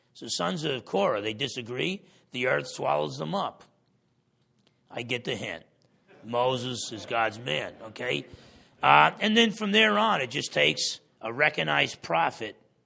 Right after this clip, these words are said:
to continue God's revelation. Then you get to the so-called four hundred silent years in between the Old Testament and the New Testament,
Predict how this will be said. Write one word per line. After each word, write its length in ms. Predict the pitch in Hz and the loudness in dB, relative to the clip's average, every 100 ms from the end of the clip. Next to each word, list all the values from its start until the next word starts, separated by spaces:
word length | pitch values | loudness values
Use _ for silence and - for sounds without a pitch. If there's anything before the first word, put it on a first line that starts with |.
| _ | _
to 80 | - | -14
continue 520 | 113 120 - 135 123 | -10 -10 -8 -6 -6
God's 380 | 117 120 117 107 | -2 0 0 -2
revelation. 720 | 117 113 117 123 151 139 92 - _ _ _ - _ - | -4 -2 -2 -2 -2 -4 -12 -18 _ _ _ -20 _ -12
Then 120 | 123 | -10
you 80 | 135 | -2
get 200 | 139 135 | -2 -2
to 100 | 127 | -8
the 80 | |
so-called 580 | 120 - 139 - 131 123 | -6 -4 -4 -2 -2 -2
four 220 | - 139 | -4 -6
hundred 220 | 131 131 120 | -4 -6 -4
silent 440 | 131 131 135 131 | 0 0 0 -6
years 400 | 127 123 131 120 | -6 -4 -4 -6
in 80 | 117 | -10
between 280 | 104 127 120 | -10 -10 -4
the 100 | 113 | -4
Old 180 | 120 | -4
Testament 400 | 120 123 - 127 | -4 -8 -8 -12
and 100 | 117 | -12
the 40 | 117 | -8
New 160 | 139 | -8
Testament, 560 | 147 131 127 - 127 123 | -8 -8 -10 -14 -18 -20